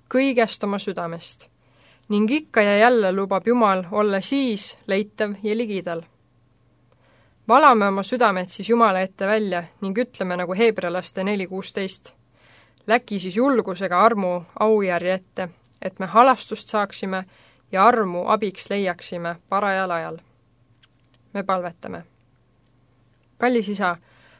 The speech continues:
palun katsu läbi meie südamed ning aita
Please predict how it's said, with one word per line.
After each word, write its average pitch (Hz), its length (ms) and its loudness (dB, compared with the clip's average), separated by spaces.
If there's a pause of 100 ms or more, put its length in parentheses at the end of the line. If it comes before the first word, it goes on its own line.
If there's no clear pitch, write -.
(160)
palun 240 260 4
katsu 226 340 0
läbi 208 260 0
meie 175 220 -2
südamed 175 480 -4 (260)
ning 185 160 -6
aita 214 380 0